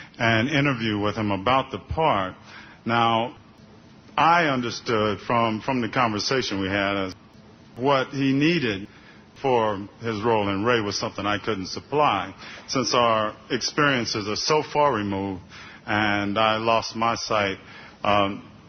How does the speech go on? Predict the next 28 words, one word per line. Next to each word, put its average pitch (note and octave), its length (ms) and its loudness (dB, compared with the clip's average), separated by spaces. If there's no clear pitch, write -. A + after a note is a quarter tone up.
suddenly B2 600 0
and G#2 100 -2
completely G#2+ 600 -2
at F#2+ 160 -2
the G#2 120 0
age F#2+ 120 -2
of F#2+ 100 -8
twenty-three, G2+ 840 -2
quite A2+ 240 0
some G2 180 -4
time F#2+ 460 -2
later, G#2 400 2
in G2+ 100 0
quite A2 260 2
a G2+ 60 -2
different G2+ 560 -2
way A2 280 2
and G2 180 -4
different G2+ 320 -4
manner G#2+ 520 0
than G2 240 -2
Ray G#2 240 0
had, F#2+ 400 0
and G2+ 280 0
my G2+ 200 2
experiences F#2 680 -4
were E2+ 120 -10
somewhat F2+ 400 -4